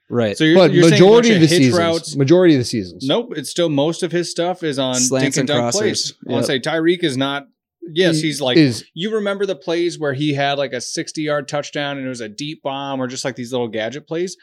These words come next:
Speaker 2: But most of Tyreek's damage was done with yards after the catch.
Speaker 3: And, and you don't, and you think Juju or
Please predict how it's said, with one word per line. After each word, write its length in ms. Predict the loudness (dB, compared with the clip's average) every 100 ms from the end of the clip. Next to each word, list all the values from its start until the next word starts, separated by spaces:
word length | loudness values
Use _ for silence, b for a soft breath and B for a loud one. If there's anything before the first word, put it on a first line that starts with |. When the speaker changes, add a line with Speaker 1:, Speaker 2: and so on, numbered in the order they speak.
| b b _
Speaker 2:
But 140 | -4
most 420 | -2 -2 -2 -2 -6
of 120 | -6
Tyreek's 480 | -6 -6 -6 -8 -6
damage 420 | -6 -8 -12 -14
was 180 | -6 -6
done 260 | -2 -4 -4
with 160 | -6
yards 420 | -6 -4 -4 -4 -8
after 280 | -12 -12 -12
the 80 | -12
catch. 420 | -12 -12 -14 -20 _ -2
Speaker 3:
And, 260 | 0 0 -2
and 160 | -2
you 100 | 2
don't, 300 | 2 2 -2 -6
and 140 | 0
you 140 | 0
think 280 | 2 0 -2
Juju 680 | 0 0 0 0 2 2 0 -4 _ -2
or 640 | 2 2 2 0 -2